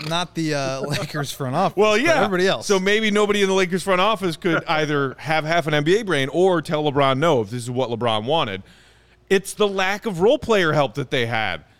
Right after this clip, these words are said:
Speaker 2: They went from it being a deep team, the team that won the chip in the bubble in two thousand twenty with all of those pieces, to a team that mortgaged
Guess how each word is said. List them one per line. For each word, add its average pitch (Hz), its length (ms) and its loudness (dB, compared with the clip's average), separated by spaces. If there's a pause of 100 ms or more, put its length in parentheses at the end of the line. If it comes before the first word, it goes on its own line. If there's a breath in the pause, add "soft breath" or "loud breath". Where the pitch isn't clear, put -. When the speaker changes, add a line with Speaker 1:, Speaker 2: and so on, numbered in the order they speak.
(300 soft breath)
Speaker 2:
They 196 140 2
went 247 220 2
from 208 160 -2
it 156 120 -2
being 226 240 -2
a 175 60 2
deep 247 320 -2
team, 160 320 -4
the 175 60 -4
team 196 220 -4
that 160 80 0
won 165 240 0
the 160 140 -6
chip 214 300 -2
in 165 60 -2
the 139 80 -2
bubble 170 420 0
in 139 60 -4
two 151 100 -6
thousand 139 360 0
twenty 226 500 0 (400 soft breath)
with 160 120 0
all 185 200 2
of 147 80 0
those 247 220 2
pieces, 160 540 -2 (360 soft breath)
to 190 140 2
a 175 40 4
team 220 320 0
that 165 100 0
mortgaged 180 540 0